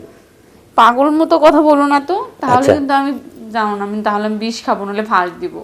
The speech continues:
Speaker 2: না, না, না, না, ওগুলো
Speaker 1: কেন
Speaker 2: করতে হবে
Speaker 1: তাহলে
Speaker 2: না।
Speaker 1: বিয়ে
Speaker 2: শোনো,
Speaker 1: করে
Speaker 2: শোনো,
Speaker 1: বলো
Speaker 2: আমি,
Speaker 1: কেন?
Speaker 2: আমি বলি শোনো। আচ্ছা,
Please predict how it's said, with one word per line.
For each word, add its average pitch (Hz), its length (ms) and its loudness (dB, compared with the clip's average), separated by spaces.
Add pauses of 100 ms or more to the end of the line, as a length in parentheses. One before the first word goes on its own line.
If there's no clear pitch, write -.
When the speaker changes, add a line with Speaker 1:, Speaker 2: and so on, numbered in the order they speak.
(100)
Speaker 2:
না, 156 160 0
না, 151 180 -2
না, 127 220 -4
না, 117 100 -8
ওগুলো 123 220 0
Speaker 1:
কেন 254 180 4
Speaker 2:
করতে 240 140 0
হবে 233 80 2
Speaker 1:
তাহলে 233 100 -4
Speaker 2:
না। 214 60 -8
Speaker 1:
বিয়ে 233 120 -6
Speaker 2:
শোনো, 139 140 4
Speaker 1:
করে 240 80 -2
Speaker 2:
শোনো, 214 200 -2
Speaker 1:
বলো 208 100 -4
Speaker 2:
আমি, 123 100 0
Speaker 1:
কেন? - 100 -4
Speaker 2:
আমি 135 140 2
বলি 123 220 2
শোনো। 95 240 -6 (340)
আচ্ছা, - 260 -6